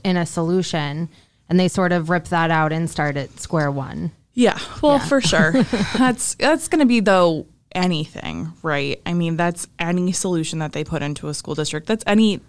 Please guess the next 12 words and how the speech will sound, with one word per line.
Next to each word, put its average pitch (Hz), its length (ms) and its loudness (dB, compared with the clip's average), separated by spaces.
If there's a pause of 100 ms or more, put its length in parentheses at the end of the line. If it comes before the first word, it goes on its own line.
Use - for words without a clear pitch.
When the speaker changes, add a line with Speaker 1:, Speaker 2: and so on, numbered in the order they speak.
(100)
Speaker 2:
networking. 160 840 -2 (120)
Uh, - 60 -4
you 190 160 0
know, 180 120 0
what 180 160 0
if 190 80 -2
their 202 120 0
Wi-Fi 156 480 -2
goes 143 260 -4
out? 120 280 -4
They 156 200 -2
have 156 400 -4